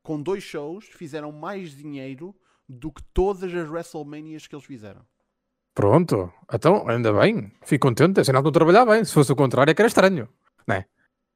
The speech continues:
Speaker 2: Agora, n-, não é, não é para eles terem esse dinheiro, que tu ou qualquer pessoa tem o, o direito de dizer, "Ah, não deviam ter despedido." Epá, tu, sabes que eu acho, eu acho que o covid, eh, a prova de que o covid é algo tão poderoso, ou o impacto económico é, é tão grande,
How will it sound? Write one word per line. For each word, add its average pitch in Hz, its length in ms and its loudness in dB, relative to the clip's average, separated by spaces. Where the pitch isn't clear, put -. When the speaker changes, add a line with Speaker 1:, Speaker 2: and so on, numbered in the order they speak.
Speaker 2:
Agora, - 380 2
n-, 254 160 -8
não 247 340 4
é, 202 120 2
não 196 160 6
é 226 80 6
para 202 120 4
eles 180 100 8
terem 156 220 4
esse 143 220 0
dinheiro, 120 340 0
que 180 560 4
tu 220 120 8
ou 127 100 6
qualquer 131 300 4
pessoa 123 460 2
tem 143 360 0
o, 135 260 -4
o 127 60 0
direito 131 460 0
de 131 80 -4
dizer, 143 300 0
"Ah, 285 240 4
não 247 140 8
deviam 214 180 4
ter 214 120 8
despedido." 110 560 0
Epá, - 180 -4
tu, - 200 -8
sabes - 220 0
que - 100 6
eu 202 40 10
acho, - 120 4
eu 175 60 4
acho 165 100 0
que - 40 4
o 160 40 2
covid, 123 600 4
eh, 131 260 6
a 147 80 4
prova 190 260 4
de 170 60 0
que 151 60 -8
o - 20 -14
covid 147 480 4
é 143 120 4
algo 151 200 2
tão 156 140 2
poderoso, 117 580 2
ou 131 160 4
o 139 60 4
impacto 156 340 0
económico 143 400 0
é, 143 100 2
é 135 100 0
tão 143 160 0
grande, 120 380 0